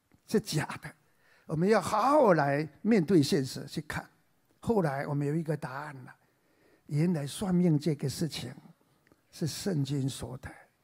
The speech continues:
所以今天我要继续的把这一，这一方面的真理来告诉诸位。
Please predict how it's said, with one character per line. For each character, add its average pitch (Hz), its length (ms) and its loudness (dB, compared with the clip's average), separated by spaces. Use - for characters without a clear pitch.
所 170 80 4
以 165 40 6
今 190 180 4
天 190 340 6
我 139 180 -2
要 156 280 4
继 247 240 6
续 208 280 2
的 139 220 -4
把 127 180 0
这 190 160 -2
一， 165 340 6
这 226 140 -4
一 214 120 2
方 233 240 4
面 247 240 10
的 156 100 4
真 175 280 6
理 127 340 0
来 120 140 -6
告 135 200 -2
诉 127 160 2
诸 123 260 0
位。 131 140 -4